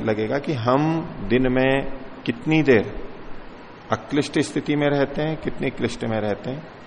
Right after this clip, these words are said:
कितनी वृत्तियां अक्लिष्ट की उठाते हैं, कितनी क्लिष्ट की, अक्लिष्ट की कितनी कितनी उठाते हैं, वृत्तियां कितनी उठाते हैं, उनकी तीव्रता कितनी है।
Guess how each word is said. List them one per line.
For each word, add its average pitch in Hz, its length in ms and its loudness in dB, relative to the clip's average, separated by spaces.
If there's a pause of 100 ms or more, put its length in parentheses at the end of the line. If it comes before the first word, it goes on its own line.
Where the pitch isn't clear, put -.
(560)
कितनी 127 260 0
वृत्तियां 135 420 2
अक्लिष्ट 127 460 2
की 147 100 2
उठाते 131 460 2
हैं, 143 100 0
कितनी 127 340 -4 (1600)
क्लिष्ट 120 360 -2
की, 143 120 0
अक्लिष्ट 120 420 0
की 139 80 -2
कितनी 139 280 -2
कितनी 156 300 -4
उठाते 127 400 2
हैं, 135 60 2
वृत्तियां 120 400 0
कितनी 135 280 -2
उठाते 131 380 0
हैं, 139 60 2
उनकी 135 240 0
तीव्रता 123 520 2
कितनी 139 320 -4
है। 151 140 -2